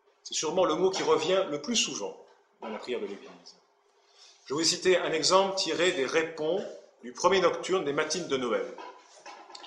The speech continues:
Aujourd'hui, pour nous, le roi des cieux a daigné naître d'une vierge. Aujourd'hui, pour nous,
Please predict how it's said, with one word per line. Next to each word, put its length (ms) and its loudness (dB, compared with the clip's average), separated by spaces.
Aujourd'hui, 1000 6
pour 220 2
nous, 400 2
le 100 0
roi 220 6
des 120 4
cieux 600 2
a 80 -8
daigné 240 -4
naître 200 -8
d'une 160 -8
vierge. 280 -8
Aujourd'hui, 640 4
pour 240 -2
nous, 260 -4